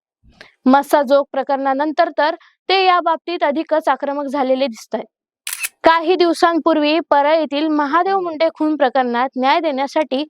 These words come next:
मनोज जरांगे पाटलांच्या उपस्थितीत बीडमध्ये बैठक झाली. त्या बैठकीला देखील आमदार सोळंके व्यासपीठाखाली खुर्चीवर बसून सर्वसामान्यांसारखे बोलत असल्याचे दिसले. आता त्यांनी पुन्हा एकदा सर्वसामान्य कार्यकर्त्यांसारखेच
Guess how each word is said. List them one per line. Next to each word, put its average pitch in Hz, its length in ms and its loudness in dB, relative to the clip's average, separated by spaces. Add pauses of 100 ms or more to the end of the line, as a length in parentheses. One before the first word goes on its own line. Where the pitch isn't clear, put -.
(420)
मनोज 349 300 0
जरांगे 349 380 0
पाटलांच्या 320 580 -2
उपस्थितीत 311 580 -4
बीडमध्ये 269 520 0
बैठक 247 320 -2 (100)
झाली. 220 180 -8 (680)
त्या 254 120 4
बैठकीला 294 600 2
देखील 294 360 -2
आमदार 262 360 0
सोळंके 330 540 -2
व्यासपीठाखाली 311 840 -2
खुर्चीवर 359 480 0
बसून 311 320 -4 (360)
सर्वसामान्यांसारखे 349 1160 0
बोलत 269 420 0
असल्याचे 269 340 -2
दिसले. 220 300 -8 (600)
आता 269 160 0
त्यांनी 285 280 0
पुन्हा 277 440 0
एकदा 294 340 0
सर्वसामान्य 320 800 -4
कार्यकर्त्यांसारखेच 302 1040 -2